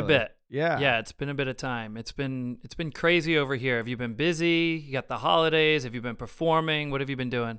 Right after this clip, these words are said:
Speaker 1: I've been doing a lot. I mean, we haven't talked since Thanksgiving. So how was your Thanksgiving, man?
Speaker 2: It was good. We did a, a nice show.
Speaker 1: Yeah.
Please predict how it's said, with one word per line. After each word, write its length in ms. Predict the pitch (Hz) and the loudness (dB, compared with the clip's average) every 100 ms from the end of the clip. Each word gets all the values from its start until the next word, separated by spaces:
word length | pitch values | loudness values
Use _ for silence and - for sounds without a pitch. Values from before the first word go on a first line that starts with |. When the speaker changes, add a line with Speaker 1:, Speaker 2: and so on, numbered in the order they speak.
| _ 104 | _ -6
Speaker 1:
I've 180 | 131 | -4
been 140 | 147 165 | -2 0
doing 180 | 156 135 | 0 0
a 100 | 127 | 0
lot. 460 | 131 127 95 92 - | 2 2 0 -2 -6
I 140 | 113 | -4
mean, 240 | 123 120 117 | -2 -4 -2
we 100 | 139 | 0
haven't 220 | 151 131 | 0 0
talked 240 | 127 120 | -2 -4
since 180 | 101 110 | -4 -10
Thanksgiving. 640 | - 104 101 143 123 113 | -8 -10 -6 -4 -2 -4
So 160 | 98 101 | -8 -10
how 160 | 98 135 | -8 -6
was 180 | 135 | -4
your 140 | 120 113 | -6 -6
Thanksgiving, 600 | 110 104 95 120 135 92 | -8 -10 -8 -8 -8 -10
man? 160 | 76 120 - _ _ - - _ - _ - | -8 -10 -12 _ _ -20 -20 _ -20 _ -4
Speaker 2:
It 60 | |
was 160 | 135 127 | -2 -2
good. 260 | 139 143 113 | 2 2 2
We 120 | 123 | -2
did 160 | 127 123 | 0 0
a, 180 | 127 | -2
a 60 | 123 | -2
nice 240 | 123 151 | 0 0
show. 560 | - - 143 143 170 170 | 0 2 4 6 2 -4
Speaker 1:
Yeah. 340 | - 139 107 | -2 0 0